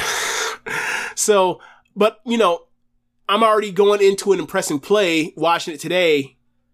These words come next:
knowing that they're not gonna do anything. So I'm expecting to be like, "Well, it wasn't that bad.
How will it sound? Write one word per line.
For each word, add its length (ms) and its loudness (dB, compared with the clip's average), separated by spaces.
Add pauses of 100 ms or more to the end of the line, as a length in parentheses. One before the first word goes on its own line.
(100)
knowing 560 0
that 180 -4
they're 160 -2
not 280 -4
gonna 160 -4
do 260 2
anything. 480 -6 (400)
So 200 -2
I'm 100 0
expecting 360 0
to 20 -8
be 60 -2
like, 220 0
"Well, 200 2
it 60 6
wasn't 260 2
that 240 -2
bad. 380 -2